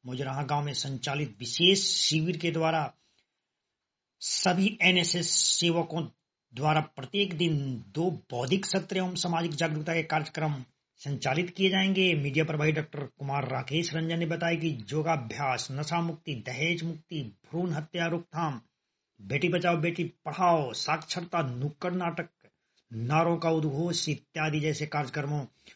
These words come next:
द्वारा मुजराहा गांव में सामाजिक जागरूकता का संदेश प्रसारित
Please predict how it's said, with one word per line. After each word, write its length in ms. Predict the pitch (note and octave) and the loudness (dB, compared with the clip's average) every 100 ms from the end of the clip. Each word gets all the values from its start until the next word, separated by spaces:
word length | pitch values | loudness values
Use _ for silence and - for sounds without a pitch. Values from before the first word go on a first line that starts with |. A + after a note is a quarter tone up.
| - | -16
द्वारा 280 | G#2+ D3 D#3 | -4 0 2
मुजराहा 440 | D3 C#3+ D3 C#3 D3 G#2 | 0 0 -2 -2 -4 -4
गांव 320 | C3 C#3+ D#3 D#3 | -4 -2 0 2
में 300 | D#3 D#3 D3+ _ - | 2 0 -2 _ -12
सामाजिक 680 | - - D#3 F3+ F3 G3+ - - | -2 0 2 2 2 -2 -4 -6
जागरूकता 580 | - D#3 E3 E3 D#3 C#3 | 2 2 2 -2 -4 -6
का 100 | C3 | -4
संदेश 400 | B2 A#2 A#2+ - - - | -4 -4 -8 -10 -14 -6
प्रसारित 500 | E3+ - B2+ B2+ | -4 -2 -4 -4